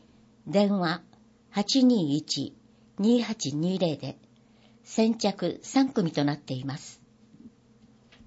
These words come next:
続いて、総合健康相談日について、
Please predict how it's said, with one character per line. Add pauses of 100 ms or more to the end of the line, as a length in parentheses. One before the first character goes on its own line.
(180)
続
い
て、 (500)
総
合
健
康
相
談
日
に
つ
い
て、